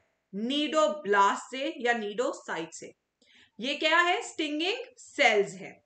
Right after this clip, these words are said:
ठीक है, जो tentacles of the body में प्रेजेंट होते हैं। ये जो nidoblast होते हैं encourage defense और capturing of prey में इस्तेमाल होते हैं। ठीक है, cnidarians exhibit tissue level of organization are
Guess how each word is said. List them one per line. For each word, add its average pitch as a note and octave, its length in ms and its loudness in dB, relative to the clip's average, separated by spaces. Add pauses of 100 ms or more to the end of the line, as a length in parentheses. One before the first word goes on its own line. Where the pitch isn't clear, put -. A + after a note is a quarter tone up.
(280)
ठीक C4+ 160 -6
है, D4+ 120 -2 (420)
जो C#4 160 -2
tentacles D4+ 640 0
of C#4+ 80 -2
the D4 120 -2
body A#3+ 200 -2
में F#4+ 100 -6
प्रेजेंट G3 420 -4
होते D#3+ 200 -12
हैं। - 80 -20 (340)
ये C4 80 -6
जो F4 120 -2
nidoblast D#4+ 680 2
होते D4 180 -8
हैं C4+ 240 -4
encourage C#4 400 -6
defense D4 340 -2
और D#4+ 200 -6
capturing A#3+ 380 -2
of D#4+ 180 -4 (100)
prey B3+ 160 0
में G3+ 80 -4
इस्तेमाल D#3 400 -12
होते C#3 180 -16
हैं। C#3+ 140 -16 (100)
ठीक C4+ 140 -6
है, E4+ 160 -4 (280)
cnidarians E4 720 -4
exhibit A3+ 480 -2 (800)
tissue E4+ 280 2
level F4+ 280 6
of F4+ 180 4
organization D#4 640 -2
are F4 120 0